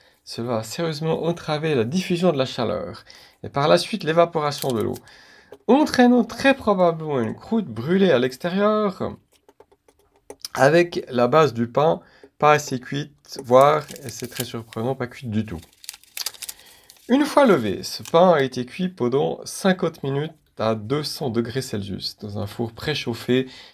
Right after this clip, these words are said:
avec des cordes chauffes en haut et en bas. Puis laissez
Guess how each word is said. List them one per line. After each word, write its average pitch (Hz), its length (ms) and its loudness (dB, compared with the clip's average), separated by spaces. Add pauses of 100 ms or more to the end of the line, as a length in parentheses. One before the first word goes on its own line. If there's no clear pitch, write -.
(100)
avec 104 360 -4
des 92 160 -4
cordes 123 300 -8
chauffes 120 680 -2
en 107 120 -4
haut 117 280 0
et 120 120 -4
en 208 100 0
bas. 87 240 -4 (680)
Puis 202 360 0
laissez 165 640 -2